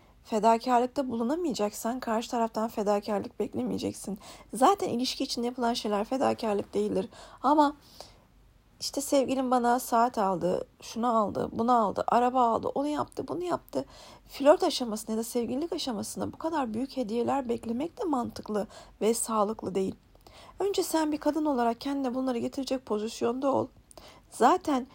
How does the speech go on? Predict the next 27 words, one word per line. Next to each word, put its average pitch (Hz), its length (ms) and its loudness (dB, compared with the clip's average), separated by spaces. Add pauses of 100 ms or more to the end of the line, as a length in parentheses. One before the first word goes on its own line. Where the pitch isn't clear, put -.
(160)
senin 311 380 -2
o 202 180 0
bolluk 262 360 2
bereket 262 360 0
kapıların 240 540 2 (300)
açık - 260 -2
olacağı 262 440 2
için 233 200 -6
senin 302 300 -4
hayatındaki 262 840 -4
adam 226 480 2
da - 160 -2 (380)
ya 349 60 -2
da 330 100 4
hayatına 302 360 0
gelecek 285 380 -2
olan 311 180 -2
adam 247 380 0
da 185 140 0 (280)
sana 339 320 0
değer 262 380 4
verecektir. 208 600 0 (320)
Sana 285 340 -2
eşyayla 240 640 2
değil, 233 220 0 (480)
sadakatiyle, 233 1000 2 (380)
sevgisiyle, 233 840 0